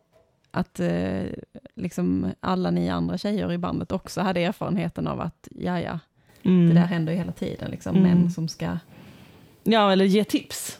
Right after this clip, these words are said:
Speaker 2: Ge
Speaker 1: Precis.
Speaker 2: tips på hur man kan göra eller tänka, eller, ja. Det blir ju väldigt för-,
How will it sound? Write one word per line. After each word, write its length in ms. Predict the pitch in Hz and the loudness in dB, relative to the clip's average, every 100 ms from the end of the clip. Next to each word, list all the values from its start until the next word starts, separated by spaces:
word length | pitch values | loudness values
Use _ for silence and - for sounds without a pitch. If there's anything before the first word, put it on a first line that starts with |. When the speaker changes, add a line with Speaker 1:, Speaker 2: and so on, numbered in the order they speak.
| _ | _
Speaker 2:
Ge 220 | - 214 | 0 2
Speaker 1:
Precis. 200 | 214 247 | 4 4
Speaker 2:
tips 120 | 160 | 2
på 120 | - 190 | 2 4
hur 160 | 190 | 6
man 200 | 180 165 | 6 4
kan 360 | 156 170 165 165 | 4 4 6 6
göra 440 | 156 147 147 151 - _ _ _ _ | 6 4 4 0 -4 _ _ _ _
eller 160 | 160 170 | 0 2
tänka, 440 | 170 165 139 - 85 | 4 4 4 2 0
eller, 340 | 82 - 180 - _ | 2 2 0 -2 _
ja. 200 | - - - - - - - | -4 -4 -12 -10 -8 -8 -2
Det 80 | 185 | 2
blir 240 | 170 240 | 4 4
ju 100 | 302 | 4
väldigt 300 | 170 147 156 | 4 2 -2
för-, 460 | - - - 180 | -6 -10 0 0